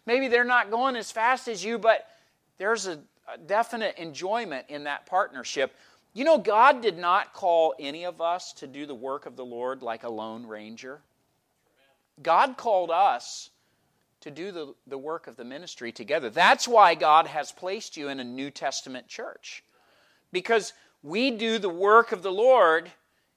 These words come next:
in our churches, and there's three different churches represented here tonight that I know of.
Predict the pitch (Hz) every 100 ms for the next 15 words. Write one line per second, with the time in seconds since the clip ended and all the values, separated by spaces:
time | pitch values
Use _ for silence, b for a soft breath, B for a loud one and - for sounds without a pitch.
0 | - 185 175 180 - 226 254 - 147 147
1 | 160 196 - 208 214 202 214 202 - 208
2 | 247 160 131 165 165 165 151 185 226 160
3 | 160 147 156 139 147 - 139 135 214 151
4 | 135 139 170